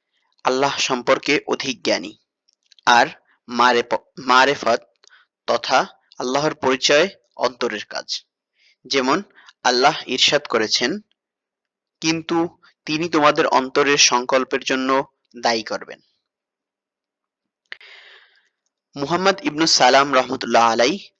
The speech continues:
আয়েশা রাদিয়াল্লাহু তাআলা আনহা হতে বর্ণনা করেন, তিনি বলেন, রাসূল সাল্লাল্লাহু আলাইহি ওয়াসাল্লাম সাহাবীদের যখন কোনো আমলের নির্দেশ দিতেন, তখন তারা যতটুকু সামর্থ্য রাখতেন, ততটুকুরই নির্দেশ দিতেন।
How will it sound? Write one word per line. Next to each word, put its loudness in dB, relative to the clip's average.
আয়েশা 2
রাদিয়াল্লাহু 2
তাআলা 4
আনহা -2
হতে -6
বর্ণনা -6
করেন, -8
তিনি -4
বলেন, 0
রাসূল -2
সাল্লাল্লাহু 0
আলাইহি 0
ওয়াসাল্লাম -2
সাহাবীদের -2
যখন -4
কোনো -2
আমলের 0
নির্দেশ -6
দিতেন, -6
তখন 0
তারা 6
যতটুকু -6
সামর্থ্য -2
রাখতেন, -2
ততটুকুরই -2
নির্দেশ -8
দিতেন। -14